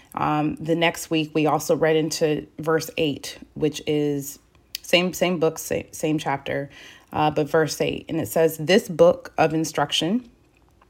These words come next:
must not," there's a command, "must not depart from your mouth. You are to meditate on it day and night, so that you may carefully observe everything written in it.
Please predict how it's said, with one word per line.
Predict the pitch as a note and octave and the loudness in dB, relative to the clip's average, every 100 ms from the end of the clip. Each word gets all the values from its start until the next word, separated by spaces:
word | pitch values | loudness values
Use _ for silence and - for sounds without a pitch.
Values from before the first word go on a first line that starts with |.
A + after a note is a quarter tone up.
| _ - | _ -8
must | E3 F3 G3 G3 - | -2 4 4 4 -4
not," | D3 A#2+ - - - _ _ _ _ _ | -4 -6 -10 -14 -14 _ _ _ _ _
there's | C#3+ | -8
a | C#3+ | -8
command, | D3 C#3 D#3+ D#3 - - | -2 0 0 0 -6 -6
"must | D3+ D#3+ G3 - | 0 2 2 0
not | E3+ B2+ - - - | -2 -2 -4 -8 -4
depart | D#3+ - - F2 - | -4 -2 0 0 0
from | - D#3 | -4 -2
your | D3+ | 0
mouth. | D3 C#3 - - _ - - - | 0 -2 -6 -16 _ -20 -16 -4
You | F3 F3 | 4 6
are | D#3+ | 6
to | D#3 F3 D#3 - - | 4 0 0 -2 -4
meditate | D#3 D#3+ E3 A3 G#3 - D#3 | 0 4 6 6 4 0 -4
on | - C#3 C#3+ | -4 -4 -6
it | C#3 - _ C#3+ | -6 -12 _ -10
day | C3+ D#3+ E3 E3 - | 4 6 8 6 2
and | D3+ D3+ | -2 -2
night, | C3+ - - - - - | -4 -10 -12 -16 -20 -18
so | - D#3 | -2 4
that | E3 | 4
you | D#3 D#3 G#3+ A#3 F#3 | 4 0 4 4 4
may | E3 D3+ | 2 -2
carefully | D3 - G#3+ A3 A#3+ B3 A3 G3+ | -4 -10 -2 0 2 2 4 2
observe | E3+ E3 D3 C#3+ C#3 - - | 0 2 2 0 -2 -6 -2
everything | E3 E3 F3 F3 E3+ E3 | 0 0 -2 -2 -2 -2
written | D3 D3+ D#3 - | -2 -2 -2 -4
in | C#3 | -6
it. | B2+ - | -8 -12